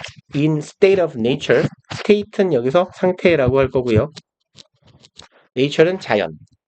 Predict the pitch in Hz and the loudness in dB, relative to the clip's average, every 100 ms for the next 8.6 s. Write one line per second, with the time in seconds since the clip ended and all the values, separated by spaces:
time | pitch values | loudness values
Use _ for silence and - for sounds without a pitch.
0 | _ _ _ _ _ _ - 143 175 - | _ _ _ _ _ _ -6 -6 -6 -2
1 | 180 208 220 - - - - 143 160 147 | 0 0 0 -12 -20 -14 -2 2 2 0
2 | 180 208 208 165 156 147 202 - 123 151 | 2 2 0 -4 0 0 -2 -2 -2 -2
3 | 156 147 165 147 120 135 123 143 120 _ | -4 -4 0 0 0 0 0 -2 -4 _
4 | - - - 120 98 - - - - 110 | -20 -18 0 0 0 -6 -18 -10 -4 -2
5 | 123 160 170 156 143 - 143 123 - 87 | -2 -4 -6 -10 -10 -4 -2 0 -2 -2
6 | 139 113 82 - - - 113 143 104 131 | 0 0 -2 -8 -8 -4 0 2 2 0
7 | - - 120 117 117 175 196 - 117 123 | -10 -6 -2 0 2 0 -4 0 2 2
8 | 117 110 107 104 120 170 | 0 0 0 0 0 -2